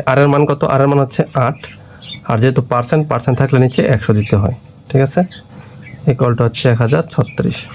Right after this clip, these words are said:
তাহলে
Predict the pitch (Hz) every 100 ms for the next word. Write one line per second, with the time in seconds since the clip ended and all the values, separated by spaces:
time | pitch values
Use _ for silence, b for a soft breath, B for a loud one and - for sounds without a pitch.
0 | - - - - - - - - - -
1 | - - - - - - - - - -
2 | - - 719 - - - - - - -
3 | - - - 113 110